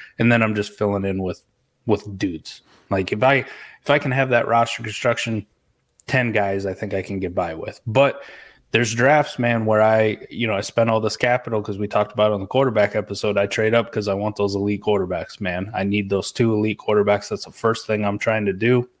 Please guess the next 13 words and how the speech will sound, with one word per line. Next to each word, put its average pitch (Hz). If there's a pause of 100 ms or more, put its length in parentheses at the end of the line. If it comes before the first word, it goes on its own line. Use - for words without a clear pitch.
(960)
Maybe 117
I 107
backfill 110
with 104
running 127
backs, 123 (580)
and 123
I'm 131
looking 135
and 117
it's 113
round 117 (580)
eight, 113